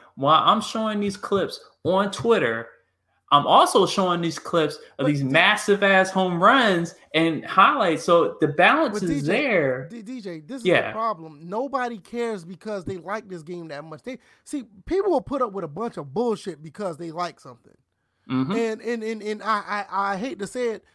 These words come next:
Speaker 2: that's why a lot of people play Madden to this day because they like the, the wow factor. And then we're not even gonna go down that rabbit hole. We already know how I
Speaker 1: Oh,
Speaker 2: feel about that.
Speaker 1: God. Yeah.
Speaker 2: But, I mean, but that's what it is. They like the wow factor to get that home run,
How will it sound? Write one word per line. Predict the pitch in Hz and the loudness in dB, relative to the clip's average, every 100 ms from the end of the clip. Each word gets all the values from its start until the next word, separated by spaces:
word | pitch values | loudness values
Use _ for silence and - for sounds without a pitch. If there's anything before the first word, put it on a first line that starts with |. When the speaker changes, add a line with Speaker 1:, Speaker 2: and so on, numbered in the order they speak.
| _ _ | _ _
Speaker 2:
that's | 208 262 254 | -4 -4 -2
why | 233 | -4
a | 196 | -2
lot | 196 214 | -4 -6
of | |
people | - 185 220 175 _ | -8 -12 -12 -14 _
play | - 165 | -10 -8
Madden | 190 196 233 220 220 185 143 | -6 -4 -4 -6 -10 -14 -10
to | 233 | -8
this | 240 226 | -8 -8
day | 208 233 | -8 -10
because | 185 214 208 | -10 -12 -12
they | 165 196 | -10 -12
like | 165 202 220 196 | -10 -10 -10 -10
the, | 185 180 _ _ - | -14 -14 _ _ -16
the | 170 | -12
wow | 143 202 202 185 | 0 4 4 2
factor. | - 156 - - - 135 _ | -2 -8 -10 -18 -20 -20 _
And | 147 | -10
then | 170 165 | -8 -6
we're | 208 | -6
not | 190 | -6
even | 180 | -4
gonna | 170 | -6
go | 156 202 | -2 0
down | 180 165 | 0 0
that | 175 175 | -2 -2
rabbit | 156 156 | -4 -6
hole. | 156 156 | -8 -6
We | 180 | -6
already | 170 170 | -6 -6
know | 160 | -2
how | |
I | 120 | 0
Speaker 1:
Oh, | 113 | 0
Speaker 2:
feel | 101 | 0
about | - 107 107 | -2 2 2
that. | 107 107 101 - | 2 0 -4 -12
Speaker 1:
God. | - _ _ | -20 _ _
Yeah. | - 202 202 165 | -6 -2 -2 -2
Speaker 2:
But, | 214 | -4
I | |
mean, | 233 196 | -4 -4
but | 180 | 0
that's | 233 240 | 0 0
what | 220 208 | -2 -4
it | |
is. | 277 240 - | -2 -2 -4
They | 226 | -8
like | 175 202 240 214 | -8 -6 -8 -8
the | 202 | -12
wow | 180 214 220 | -8 -4 -4
factor | 220 185 175 | -6 -14 -12
to | 165 | -16
get | 151 233 - | -14 -14 -10
that | 180 | -10
home | 151 180 208 185 | -8 -8 -8 -6
run, | 202 196 165 | -2 -2 -2